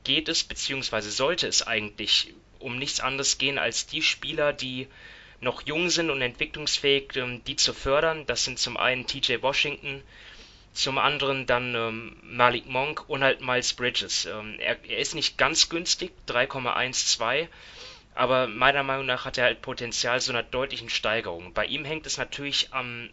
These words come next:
am Wurf auch, ja, äh, kann er seinen Dreier stabilisieren, ähm, aber es steht für mich außer Frage, dass er mehr Minuten bekommen wird, ähm, und wahrscheinlich auch startet auf der vier.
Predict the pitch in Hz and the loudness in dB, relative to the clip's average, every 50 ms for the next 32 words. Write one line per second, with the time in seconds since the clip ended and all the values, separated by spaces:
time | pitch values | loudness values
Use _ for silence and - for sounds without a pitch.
0 | - - 107 107 107 - 117 127 156 165 - - - 147 165 185 185 - - - | -6 -6 -6 -6 -6 -6 -4 -2 -2 -2 -4 -2 0 0 0 0 -2 -4 -10 -16
1 | - - 110 113 127 123 - - 101 104 101 - - - 131 135 135 131 - 131 | -10 -4 -2 -2 -2 -2 -4 -6 -8 -10 -10 -10 -10 -8 -4 -2 -2 0 2 2
2 | 120 123 123 120 117 - 117 117 123 139 151 151 - - 147 139 143 147 139 143 | 2 2 0 -2 -6 -2 0 2 2 2 2 2 0 0 0 -2 -4 -6 -10 -8
3 | 143 131 147 156 156 151 156 156 - - - _ _ - - - - - - - | -8 -8 -6 -6 -6 -6 -6 -8 -12 -20 -20 _ _ -20 -20 -20 -20 -20 -20 -20
4 | - - - - - - - - - - - - - 113 110 110 - 117 113 110 | -20 -20 -20 -20 -20 -20 -20 -20 -20 -20 -12 -8 -6 -4 -2 0 0 2 4 2
5 | 113 113 - - - - 143 135 - - 147 135 135 - - - 131 135 - 143 | 2 2 2 0 0 2 0 0 0 -2 -6 -4 -2 -2 0 0 0 2 2 0
6 | 131 - - 131 123 127 123 120 120 117 - 117 113 113 123 127 131 135 123 117 | -2 -2 0 2 2 2 2 2 0 0 0 0 -2 -2 -2 -4 -4 -4 -6 -6
7 | 123 139 156 - - 143 143 - - - 151 147 147 147 147 156 151 - - _ | -8 -8 -10 -10 -10 -12 -12 -8 -4 -2 -2 -2 -4 -8 -14 -16 -18 -20 -20 _
8 | _ _ - - _ - _ _ _ _ - - _ - 123 135 147 160 156 - | _ _ -20 -20 _ -20 _ _ _ _ -20 -20 _ -8 -4 -2 -2 -2 0 0
9 | - - - - 117 117 113 113 110 113 117 117 - - - - - - - - | 0 0 0 -2 -4 -4 -4 -6 -6 -8 -10 -12 -16 -20 -20 -20 -20 -20 -20 -20
10 | - - - _ - - - - - - 123 120 117 110 - - 120 113 - 135 | -20 -20 -20 _ -20 -20 -20 -18 -16 -10 -8 -8 -8 -8 -10 -10 -4 -2 0 0
11 | 127 127 117 - - - - - - 113 127 151 156 165 - - 147 - - - | 0 0 -2 -4 -4 -2 -2 0 4 4 4 4 2 0 -4 -4 -6 -4 -4 -4
12 | 143 - - - 156 156 156 160 170 | -4 -4 -4 -8 -6 -4 -4 -4 -6